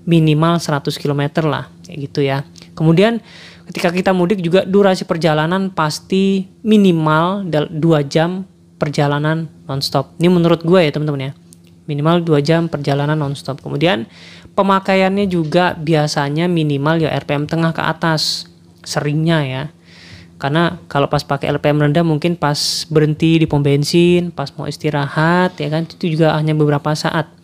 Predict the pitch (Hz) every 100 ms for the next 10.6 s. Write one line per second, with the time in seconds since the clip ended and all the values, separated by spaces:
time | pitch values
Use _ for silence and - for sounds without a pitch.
0 | - - 165 160 160 180 185 190 170 160
1 | 196 165 151 - 180 160 147 147 139 139
2 | - - - 156 160 165 180 156 180 185
3 | - - - - - - 175 165 147 180
4 | - 180 175 156 147 156 160 165 151 160
5 | 160 160 156 175 165 147 156 165 160 131
6 | 147 147 143 139 127 - - - - -
7 | - 147 151 - - - 180 180 185 180
8 | 208 196 180 180 185 175 170 170 170 170
9 | 185 185 185 208 208 - 170 180 165 151
10 | 139 147 165 143 139 156